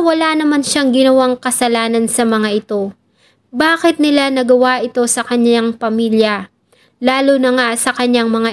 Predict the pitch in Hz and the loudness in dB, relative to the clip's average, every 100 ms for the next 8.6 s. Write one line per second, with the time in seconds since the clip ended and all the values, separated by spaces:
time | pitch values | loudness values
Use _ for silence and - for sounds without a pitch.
0 | 226 226 226 233 220 - 214 208 220 208 | 0 -2 -2 -2 -2 -4 -6 -4 -2 -2
1 | 202 196 _ _ _ _ _ _ _ _ | -2 -6 _ _ _ _ _ _ _ _
2 | _ _ - 349 381 392 427 415 415 381 | _ _ -4 0 2 2 0 2 4 4
3 | 370 339 294 277 269 254 254 233 226 - | 2 0 -2 0 0 -2 0 -2 -4 -2
4 | 294 302 311 349 370 370 359 320 285 247 | 2 4 4 4 2 2 2 2 0 0
5 | 240 330 480 403 403 339 311 - 285 262 | 0 2 2 2 2 2 0 0 2 2
6 | 247 - 262 233 220 233 254 254 262 262 | 2 0 0 0 0 0 -2 -2 -4 -2
7 | 262 254 240 247 247 240 233 226 247 262 | -2 0 -2 -2 -2 0 0 0 -2 0
8 | 269 226 202 208 - - | 0 -2 -2 -2 -2 -6